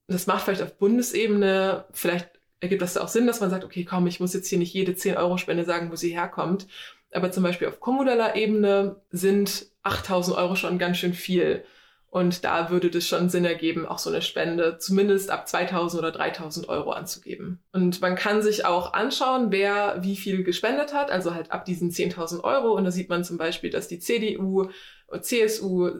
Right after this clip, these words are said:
sehr viele Spenden bekommen und auch sehr viel annehmen. Die S P D kriegt natürlich auch Spenden und die Grünen und die F D P auch. Äh, die einzige Partei, die laut eigenen Angaben keine Großspenden annimmt, ist es die Linke.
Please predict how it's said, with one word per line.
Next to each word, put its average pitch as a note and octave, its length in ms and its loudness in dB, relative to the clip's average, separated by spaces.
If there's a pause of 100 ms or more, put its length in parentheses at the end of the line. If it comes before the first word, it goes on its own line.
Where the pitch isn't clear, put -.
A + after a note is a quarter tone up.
(160)
sehr F3 200 0
viele A3+ 260 0
Spenden G3+ 360 2
bekommen F#3 540 2
und F3 60 -4
auch E3+ 80 -8
sehr F3+ 160 -4
viel - 160 -14
annehmen. G3+ 460 4
Die - 80 0
S F3+ 160 -4
P F3+ 80 0
D F#3 180 -2
kriegt - 200 -6
natürlich F3+ 360 -6
auch G#3 180 0
Spenden F3+ 400 -2
und E3+ 140 -4
die F3 80 -12
Grünen G3 400 2
und F3 140 0
die - 80 -4
F F3+ 140 -2
D F3 100 -8
P - 180 -10
auch. G#3+ 340 0 (440)
Äh, - 120 -2
die - 140 -2
einzige G#3 360 0
Partei, F#3+ 440 -2
die F3 320 0
laut E3+ 220 0
eigenen F3 260 0
Angaben E3+ 400 -4
keine A3+ 640 0
Großspenden G3+ 480 0
annimmt, F3 320 0
ist - 160 -20
es F3+ 140 -16
die F3+ 80 -2
Linke. D4+ 560 0